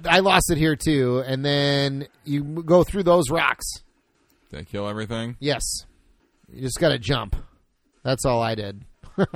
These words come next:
Speaker 1: Clipped right through.
Speaker 2: Okay.
Speaker 1: Yeah.
Speaker 2: That seems really weird.
Speaker 1: <laughs> It
Speaker 2: Like,
Speaker 1: does.
Speaker 2: it almost seems like that's not what you're supposed
Speaker 1: A little
Speaker 2: to
Speaker 1: bit
Speaker 2: do.
Speaker 1: of a mistake. This is a really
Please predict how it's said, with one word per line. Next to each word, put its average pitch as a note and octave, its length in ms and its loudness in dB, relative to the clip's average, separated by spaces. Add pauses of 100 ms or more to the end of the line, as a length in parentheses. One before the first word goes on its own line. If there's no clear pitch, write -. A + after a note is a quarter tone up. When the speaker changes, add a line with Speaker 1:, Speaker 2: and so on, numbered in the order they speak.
(600)
Speaker 1:
Clipped F3 280 0
right D3+ 200 2
through. C#3+ 300 0
Speaker 2:
Okay. A#2+ 260 0
Speaker 1:
Yeah. E3+ 300 2
Speaker 2:
That G3 200 6
seems A3 240 6
really F#3+ 320 6
weird. D#3+ 380 6
Speaker 1:
<laughs> G#3 100 -4
It - 0 -
Speaker 2:
Like, B3+ 180 4
Speaker 1:
does. G#3+ 320 12
Speaker 2:
it E3+ 60 6
almost F#3 320 4
seems F#3 220 -2
like E3 180 2
that's D3 340 -4
not C3+ 300 0
what E3+ 100 -2
you're F3+ 140 4
supposed F#3 240 2
Speaker 1:
A F3+ 40 8
little G#3 160 8
Speaker 2:
to G#3 60 6
Speaker 1:
bit G#3+ 60 10
Speaker 2:
do. G3+ 60 12
Speaker 1:
of F3+ 40 6
a F#3 80 6
mistake. E3+ 560 4 (480)
This A#3 220 8
is D#4+ 180 6
a A#3 60 12
really A#3+ 640 8